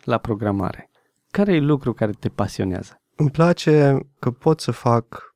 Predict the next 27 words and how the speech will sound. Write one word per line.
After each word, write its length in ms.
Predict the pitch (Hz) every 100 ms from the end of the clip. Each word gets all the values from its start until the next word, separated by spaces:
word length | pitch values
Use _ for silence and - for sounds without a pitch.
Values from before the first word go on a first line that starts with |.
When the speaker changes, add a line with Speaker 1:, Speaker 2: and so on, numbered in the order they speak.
| _
Speaker 2:
programe 600 | - 113 123 127 120 113
care 240 | 107 113
să 280 | 107 - 95 143
fie 220 | - 117
folosite 600 | - 104 110 - 107 110
de 120 | 107
alții 460 | 107 104 - 107 104 - _ _
pentru 280 | - 110 110
a 60 |
face 340 | 107 - 113 110
lucruri 720 | 113 117 - 107 104 - - _ _
bune, 500 | 165 165 101 95 95
în 60 | 98
general. 500 | 101 98 101 - 110 - _ _ _
Nu 160 | 143 156
mă 120 | 120
bucur 300 | 113 107 -
când 160 | - 101
cineva 280 | - 104
le 80 | 104
folosește 420 | 104 110 110 110 -
ca 80 | 110
să 100 | -
facă 260 | - 110 113
lucruri 360 | 107 127 131
rele, 200 | 107 104
dar 320 | 107 110 110